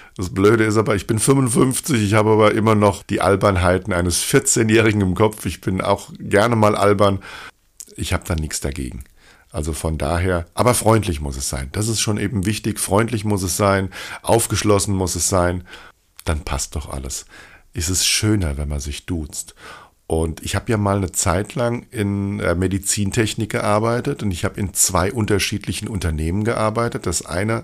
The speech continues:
ein, ich sag mal, alter deutscher Unternehmensdinosaurier, riesengroß, deswegen sag ich Dinosaurier, riesengroß, unglaublich gestandenes Unternehmen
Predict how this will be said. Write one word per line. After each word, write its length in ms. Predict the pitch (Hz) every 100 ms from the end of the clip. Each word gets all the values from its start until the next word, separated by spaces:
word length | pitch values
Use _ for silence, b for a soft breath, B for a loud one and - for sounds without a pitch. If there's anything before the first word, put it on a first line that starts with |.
| -
ein, 380 | 80 87 87 87 B B B B
ich 140 | 101 87
sag 180 | 104 -
mal, 160 | 95
alter 540 | 82 76 85 98 104 82
deutscher 760 | 80 80 90 90 - 92 87
Unternehmensdinosaurier, 1900 | 85 85 76 78 98 107 95 87 - - 98 92 85 80 87 104 107 104 95
riesengroß, 680 | 85 101 98 87 82 107 -
deswegen 440 | 90 85 92 107
sag 160 | 95 98
ich 100 | 104
Dinosaurier, 720 | 104 98 87 87 98 104 90
riesengroß, 720 | 95 110 95 85 87 107 101 - B B B B
unglaublich 640 | 135 135 110 104 113 101
gestandenes 640 | 104 - 98 107 107 95 -
Unternehmen 720 | 101 90 90 95 110 104